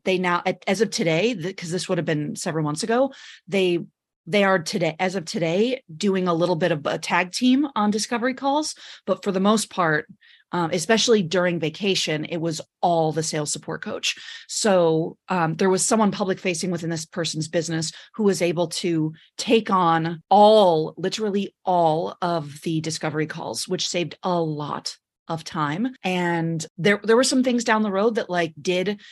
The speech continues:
change the way, uh, sales conversions were happening.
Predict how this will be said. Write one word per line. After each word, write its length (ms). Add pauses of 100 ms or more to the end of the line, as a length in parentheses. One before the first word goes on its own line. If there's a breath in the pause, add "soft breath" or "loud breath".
(160 loud breath)
change 580
the 100
way, 580 (160)
uh, 240
sales 400
conversions 720 (100)
were 460
happening. 560